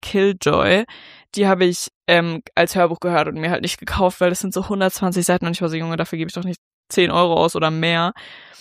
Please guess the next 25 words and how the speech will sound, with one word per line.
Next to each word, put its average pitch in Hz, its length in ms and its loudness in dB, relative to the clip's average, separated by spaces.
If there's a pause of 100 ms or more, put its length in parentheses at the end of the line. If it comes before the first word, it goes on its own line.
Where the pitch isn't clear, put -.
(320)
wenn 175 220 2
ich 180 60 -8
das 175 160 -2
in 175 160 -4
so 165 280 0 (340)
zwei 185 180 2
Stunden 180 240 -2
gelesen 175 300 0
hab.“ 170 140 2 (180)
Ähm, 175 380 0
deswegen 165 580 -10 (1080)
habe 254 140 -4
ich 247 80 -6
das - 100 -10
nur 208 140 -2
als - 220 -8
Hörbuch 269 260 -2
gehört, 226 380 4
das - 100 -12
war - 100 -6
auch - 120 -16
richtig - 260 -16
geil 180 240 -4
und 175 140 -12
so. 175 180 -4